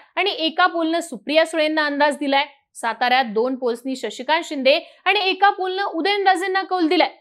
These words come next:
तर नगरमध्ये दोन पोलनी सुजय विखे आणि एका पोलचा अंदाज हा निलेश लंके यांचा विजय होईल या दिशेने वर्तवलेला आपल्याला पाहायला मिळतोय. या सगळ्याचा सारांश जर सांगायचा झाला, तर एक्झिट पोलच्या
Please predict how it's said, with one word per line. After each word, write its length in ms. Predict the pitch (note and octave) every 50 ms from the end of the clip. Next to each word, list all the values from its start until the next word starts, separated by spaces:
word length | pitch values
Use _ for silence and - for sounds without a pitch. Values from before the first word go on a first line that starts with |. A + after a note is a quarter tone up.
| _ _ _ _ -
तर 80 | A3 G3
नगरमध्ये 580 | A3 G#3+ G#3 G#3 C4 C#4+ B3+ A#3+ G#3+ B3+ C4 B3
दोन 300 | G3 G3 G#3+ B3+ D4+ D#4
पोलनी 380 | C#4+ B3+ A#3+ A#3 A#3 B3 C4+
सुजय 360 | C4+ - B3 G#3+ F#3 C#4 E4+
विखे 360 | F4+ D#4 D4 - C#4+ C4+ D#4 F4 F4 - - - -
आणि 160 | E4+ F#4+ G#4+ - -
एका 280 | - E4+ E4+ - A4 A4
पोलचा 400 | G#4 F4 E4+ D#4 C4+ - F4 C4+
अंदाज 500 | - - C4+ D#4 D4 A#3 A3+ A#3+ A#3+ A#3+
हा 80 | C#4+ C#4+
निलेश 380 | B3+ A3 G#3 G#3+ C#4 F#4+ G4 G4
लंके 600 | D#4 D4+ D4 B3 D4+ C#4+ D#4 F4 F4 - _ _ -
यांचा 420 | B3+ C4+ C#4+ C#4 D4 C#4+ - G#4+
विजय 280 | G4+ F#4+ E4 D4+ E4+ D#4+
होईल 320 | D#4 D#4 D4 D4 D#4+ F4 - - _ _ -
या 180 | A#3 B3 B3+ C#4+
दिशेने 420 | A3+ A3+ A3+ - A#3+ A3 A#3 B3+
वर्तवलेला 560 | B3 A3 G3 A3 - A3 A3 G#3+ G3+ G3 G#3+
आपल्याला 400 | A3 G3+ G#3 - F#3+ F#3 G3 G#3 G#3+
पाहायला 400 | A3 C4 B3 B3+ C4 A3 F#3+ G3
मिळतोय. 340 | G#3 G3+ G3+ G3 A3 G#3+ - - - - - - - -
या 60 | G#3+
सगळ्याचा 520 | - - G#3+ G3+ A#3 A#3+ A#3 A#3+ C4 B3
सारांश 420 | B3 - A#3+ G#3+ A3 A3 A3+ A#3 G#3+
जर 100 | B3 A#3+
सांगायचा 540 | - - G3+ G3 G#3 A3+ C4+ D4 C#4+ C#4+ C4
झाला, 240 | B3 D4 C#4 - - - - _ _ _ -
तर 100 | A4 G#4+
एक्झिट 440 | - F4 D#4 B3 C4 G4+ A4+ G4+ G#4
पोलच्या 340 | G4+ G#4 G#4+ G4+ G#4 G#4+